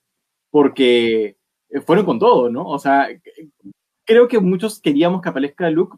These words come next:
pero no lo creíamos en verdad hasta que lo vimos en ese momento en el capítulo, ¿no? Y fue como una revelación paso a paso, desde que viste que llegó, ¿no? Eh, eh, eh, el X-Wing y, y que, y comenzabas a pensar y dices, "Ya, pero ¿quién puede estar ahí?".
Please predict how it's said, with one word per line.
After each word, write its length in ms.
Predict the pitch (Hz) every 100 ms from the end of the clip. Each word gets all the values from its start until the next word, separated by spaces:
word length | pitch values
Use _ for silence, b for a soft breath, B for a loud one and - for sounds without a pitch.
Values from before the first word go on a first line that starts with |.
| _
pero 160 | 160 139
no 180 | 143
lo 120 | 156 165
creíamos 440 | 135 135 139 143
en 60 | 143
verdad 140 | 120 120
hasta 180 | -
que 100 | 135
lo 60 | 117
vimos 300 | 117 120 -
en 60 | 117
ese 120 | 135
momento 280 | 117 113 113
en 60 | 123
el 40 |
capítulo, 400 | 113 98 98 - _
¿no? 80 | _ _
Y 60 | -
fue 120 | 160
como 200 | 175 165
una 140 | 160 175
revelación 600 | 180 143 123 160 160 165 _ _
paso 260 | 165 - 151
a 60 | -
paso, 360 | 143 - - _ _ _ _
desde 200 | 135 131
que 100 | 139
viste 320 | 131 156 - 160
que 120 | 139
llegó, 460 | 127 135 139 151 - _ _ _
¿no? 240 | 135 143 156
Eh, 60 | -
eh, 380 | 139 120 123 135
eh, 80 | -
el 120 | 135
X-Wing 460 | 151 - 160 170 180
y, 200 | 156 139
y 180 | 135 117
que, 460 | 127 123 120 123 _ _ -
y 140 | 156
comenzabas 380 | 139 120 139 147
a 40 |
pensar 180 | 135 135
y 20 |
dices, 180 | 139 147
"Ya, 100 | 156
pero 140 | 117 117
¿quién 160 | 147
puede 120 | 170
estar 180 | 156 165
ahí?". 340 | 156 165 180